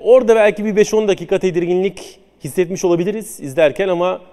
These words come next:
o beş on dakika dışında ne ilk yarıda ne İstanbulspor'un ilk golünden sonra ne sıfır sıfır oyununda ben de onu görmedim. Bu biraz sürekli kazanıp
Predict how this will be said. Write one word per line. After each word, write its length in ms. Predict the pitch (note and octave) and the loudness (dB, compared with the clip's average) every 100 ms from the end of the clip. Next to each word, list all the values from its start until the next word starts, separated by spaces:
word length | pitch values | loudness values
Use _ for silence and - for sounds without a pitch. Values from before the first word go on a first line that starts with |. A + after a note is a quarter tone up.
| _ _ _ | _ _ _
o 180 | - F#3 | -2 2
beş 160 | F#3 G3+ | 4 2
on 120 | G3 | -4
dakika 260 | E3 E3 D3 | -4 -6 -8
dışında 560 | - D3 D#3+ F#3 - - | -8 -6 -2 -2 -4 -8
ne 160 | D#3 | -4
ilk 240 | F3+ E3 - | -4 -4 0
yarıda 420 | C3+ B2 C#3+ D#3 | 0 2 2 2
ne 300 | D#3 E3 D#3+ - - | 0 -2 -4 -8 -14
İstanbulspor'un 680 | - D#3 D3+ C#3 - D3 | -6 -4 -2 -6 -6 -4
ilk 100 | D3+ | -2
golünden 320 | D3 B2 A#2 A2 | -2 -2 -2 -4
sonra 480 | A#2 A#2 D3+ F3 - _ _ B2 | -4 -2 -2 -4 -10 _ _ 0
ne 300 | D3 E3+ C#3+ | 2 2 -2
sıfır 280 | - D#3 | -8 -8
sıfır 220 | C#3 - C#3+ | -10 -2 0
oyununda 520 | B2+ A#2 B2+ F3 - - _ _ _ _ _ _ | 0 -2 -2 -2 -4 -16 _ _ _ _ _ _
ben 260 | C#3 F3+ D#3+ | -2 0 0
de 40 | |
onu 200 | D3 D#3+ | 0 2
görmedim. 460 | E3 C#3 A#2 F3 D#3+ | 2 2 -2 -4 -6
Bu 160 | F3+ | -4
biraz 440 | A3 F#3 F3 - - _ _ _ _ _ _ _ - | -2 -2 -2 -14 -18 _ _ _ _ _ _ _ -16
sürekli 380 | - F#3+ E3+ D#3+ | 0 2 2 2
kazanıp 420 | D#3+ D3+ F#3 | 0 2 -2